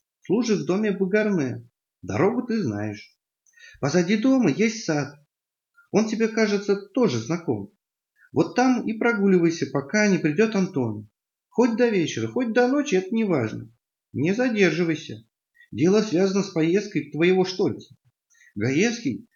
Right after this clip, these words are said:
должен кое-что передать. И сообщение ты срочно доставишь вот сюда". Она положила на кровать клочок бумаги. "Лучше запомни адрес и сожги записку. Ну вставай же".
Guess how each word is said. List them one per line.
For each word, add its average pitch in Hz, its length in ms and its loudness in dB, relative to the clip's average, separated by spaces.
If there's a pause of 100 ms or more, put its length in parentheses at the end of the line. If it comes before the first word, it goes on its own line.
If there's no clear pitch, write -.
(160)
должен 160 440 2
кое-что 202 320 4
передать. 214 580 -2 (680)
И 160 240 -2
сообщение 156 680 -2
ты 165 420 -2 (100)
срочно 202 380 0
доставишь 143 640 0
вот 240 220 -6
сюда". 127 540 -6 (800)
Она 98 300 -4
положила 123 400 0
на 110 180 -2
кровать 165 400 -6 (360)
клочок 147 380 -2
бумаги. 135 400 -4 (680)
"Лучше 254 360 0
запомни 247 480 0
адрес 180 520 -4
и 185 60 -6
сожги 214 380 0
записку. 208 560 0 (380)
Ну 196 80 2
вставай 226 460 0
же". 92 180 -12